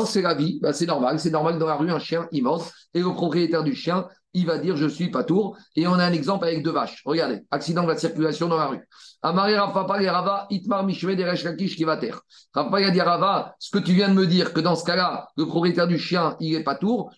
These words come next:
on a trouvé un enseignement de Resh Lakish qui pense comme toi. D'abord, Resh Lakish, tes paroles, Bereshut Arabim. Il y a deux vaches dans la rue. Donc c'est normal. Une vache, un monsieur, il peut sortir sa vache dans le domaine public.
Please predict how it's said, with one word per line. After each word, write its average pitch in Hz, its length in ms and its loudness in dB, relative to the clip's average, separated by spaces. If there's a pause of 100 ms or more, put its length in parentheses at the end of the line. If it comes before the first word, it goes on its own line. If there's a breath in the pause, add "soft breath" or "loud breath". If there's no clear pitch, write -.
(120)
on 180 140 0
a 175 80 2
trouvé 185 320 -4
un 208 80 0
enseignement 180 400 -2
de 170 60 -4
Resh 160 180 -4
Lakish 185 300 -4
qui 156 100 -6
pense 180 220 0
comme 165 160 -2
toi. 120 200 -6 (260 loud breath)
D'abord, 214 240 2
Resh 226 120 0
Lakish, - 440 -4
tes 247 140 2
paroles, 208 280 0
Bereshut 185 320 0
Arabim. 147 280 -2 (100)
Il 151 60 -2
y 175 40 0
a 170 40 0
deux 180 160 0
vaches 202 440 -6 (180)
dans 202 160 -2
la 202 80 0
rue. 151 260 -4 (200)
Donc 139 180 -2
c'est 160 80 -2
normal. 196 420 0
Une 190 140 2
vache, 214 340 0
un 190 80 2
monsieur, 185 260 0
il 214 60 0
peut 185 80 -2
sortir 160 240 -2
sa 156 100 0
vache 190 160 2
dans 170 80 -2
le 165 60 0
domaine 175 180 0
public. 165 380 -2